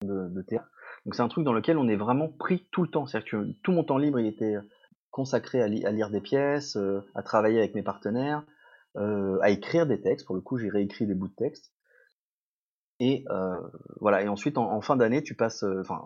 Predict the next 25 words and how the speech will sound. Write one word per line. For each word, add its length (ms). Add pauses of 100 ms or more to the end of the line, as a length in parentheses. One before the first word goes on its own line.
régulièrement, 480
et 80
puis 160
en 60
fin 140
d'année 180
spécifiquement, 640 (280)
tu 100
passes 180
des 200
échéances, 460
ton-, 260
ces 160
espèces 320
d'examens. 480 (560)
Et, 200
euh, 200
donc 160
j'ai 100
été 160
pris 220
en 60
deuxième 320
année, 260
euh, 80